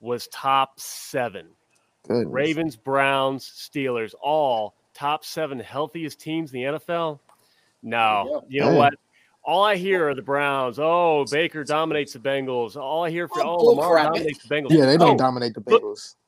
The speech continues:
Speaker 3: Did,
Speaker 1: seriously,
Speaker 3: did you
Speaker 1: look, look at, look at how many games we played without Andy, without
Speaker 3: Mm-hmm.
Speaker 1: A J, without whoever. Finally, last season with a rookie Q B,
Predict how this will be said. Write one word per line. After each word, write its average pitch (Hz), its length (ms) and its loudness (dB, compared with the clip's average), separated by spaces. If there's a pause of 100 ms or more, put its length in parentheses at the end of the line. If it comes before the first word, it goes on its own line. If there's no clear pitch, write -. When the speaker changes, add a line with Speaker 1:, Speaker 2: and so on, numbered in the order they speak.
(160)
Speaker 3:
Did, 254 140 -6
Speaker 1:
seriously, 233 260 0
Speaker 3:
did 180 60 -2
you 247 100 10
Speaker 1:
look, 220 100 0
look 247 200 2
at, 247 160 -6
look 233 160 -4
at 269 60 2
how 262 100 4
many 262 120 -2
games 226 300 0
we 214 140 -6
played 139 500 -2 (140)
without 151 380 2
Andy, 156 460 0 (120)
without 139 360 2
Speaker 3:
Mm-hmm. 165 200 0
Speaker 1:
A - 20 -10
J, 151 360 -2 (200)
without 135 340 0
whoever. 147 560 0 (180)
Finally, 185 460 0
last 180 380 -4
season 139 500 -8 (220)
with 127 200 -10
a 123 80 -4
rookie 160 400 -6
Q 156 300 -8
B, 127 440 -4